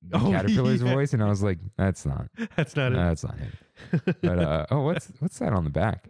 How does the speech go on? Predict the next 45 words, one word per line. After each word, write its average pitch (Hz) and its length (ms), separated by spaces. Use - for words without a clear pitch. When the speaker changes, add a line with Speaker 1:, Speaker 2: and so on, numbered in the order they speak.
Speaker 2:
Oh, 175 260
uh, 135 120
it's 127 120
a 131 60
frog. 214 320
Speaker 1:
Oh. 113 240
Speaker 2:
It's 139 160
a 131 40
frog, 156 540
uh, 127 220
catching 147 300
a 151 40
fly 147 440
midair. 131 680
Speaker 1:
What 117 260
a 190 60
weird 98 580
Speaker 2:
<laughs> 135 80
What 262 120
a 285 60
weird 151 260
time 147 180
to 135 40
be 120 80
alive 117 260
in 113 40
the 113 60
Speaker 1:
What, 107 100
yeah. 123 80
Speaker 2:
seventies. 113 360
Speaker 1:
The, 87 100
the - 120
weird 123 340
parade, 90 360
man. 80 180
And 113 180
then 175 100
there's 185 300
a 127 120
turtle 151 560
with 120 200
a 123 60
hat 185 280
on. 58 260
Speaker 2:
<laughs> - 40